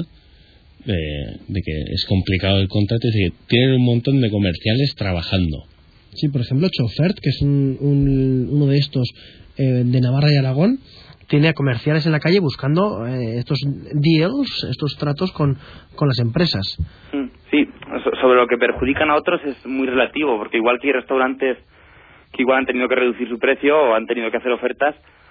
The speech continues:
Speaker 3: igual hay restaurantes que
Speaker 2: Efectivamente.
Speaker 1: Mira, mira, Manuel,
Speaker 3: Mm.
Speaker 1: es, creo
Speaker 2: Yo
Speaker 1: que
Speaker 2: estoy de acuerdo contigo.
Speaker 1: este programa está siendo interesante y constructivo porque es la primera vez que veo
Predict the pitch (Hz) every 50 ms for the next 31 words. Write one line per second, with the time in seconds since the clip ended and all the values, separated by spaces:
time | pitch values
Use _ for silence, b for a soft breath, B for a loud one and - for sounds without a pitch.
0 | b b b b 120 117 127 131 131 131 123 - 156 143 127 127 135 190 190 180
1 | 165 139 143 135 123 - 110 95 - - 123 117 - - 143 135 147 139 127 120
2 | 113 127 143 143 110 98 - - _ _ - - 165 143 113 - - - _ _
3 | - - 120 113 139 - - 143 - 208 196 165 - 170 156 147 131 127 123 -
4 | 117 110 107 110 - 123 113 - 156 139 139 147 143 143 135 131 123 131 131 120
5 | 131 127 123 120 120 120 120 117 113 113 107 101 98 95 95 92 101 104 104 -
6 | 127 120 113 107 - 117 117 117 117 120 113 110 110 95 107 104 98 113 107 101
7 | - - 107 98 - 123 135 143 120 117 104 104 104 127 120 110 110 120 123 123
8 | 120 117 - - 117 113 113 120 123 120 120 113 98 -